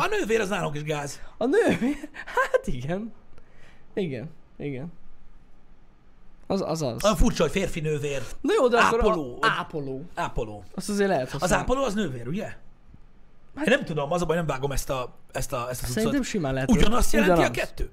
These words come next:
Speaker 2: És az férfi nővér is lehet akár, tehát
Speaker 1: Persze, persze, persze.
Speaker 2: Igen. Ja, ja, ja.
Speaker 1: Ugyanaz. Oké, akkor van.
Speaker 2: Tök jó ez a magyar nyelv, ezt már sokszor mondtam.
Speaker 1: A magyar nyelv tök jó. Egyetlen egy gond van vele, senki nem érti, de amúgy igen.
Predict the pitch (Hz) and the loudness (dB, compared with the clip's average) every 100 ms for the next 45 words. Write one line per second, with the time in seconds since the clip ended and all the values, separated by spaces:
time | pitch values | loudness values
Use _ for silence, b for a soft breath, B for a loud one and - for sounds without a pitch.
0 | - - 196 190 202 151 123 147 135 127 | -4 0 2 2 2 0 -2 -4 -4 -6
1 | 120 127 120 131 - 127 127 127 127 139 | -6 -8 -8 -8 -8 -8 -6 -8 -8 -10
2 | - - 117 262 - 196 - - - - | -8 -8 0 0 2 6 6 8 4 0
3 | - B B B B B B - - - | -10 B B B B B B -20 -20 -20
4 | - 143 113 143 B B B B B B | -6 -4 -2 -2 B B B B B B
5 | - - - - _ _ _ _ _ _ | -16 -20 -20 -20 _ _ _ _ _ _
6 | - - 196 147 147 175 - - - 349 | -8 0 2 6 6 4 2 -6 -2 0
7 | - 294 - - - - - 175 143 233 | 0 -6 -10 -14 -10 -6 -4 2 6 6
8 | 294 233 202 196 180 170 175 196 214 208 | 8 8 8 4 4 4 4 2 2 0
9 | 208 165 135 156 - 131 - - - - | 0 0 0 -2 -4 -2 -2 -4 -10 -8
10 | - 165 254 294 233 156 131 131 135 190 | -2 0 0 -2 -4 -4 -4 -4 -2 0
11 | 165 156 139 127 127 139 143 147 123 123 | 2 0 -2 -4 -4 -4 -4 -6 -6 -6
12 | 123 165 160 147 165 147 113 | -4 -4 -2 -2 -4 -6 -8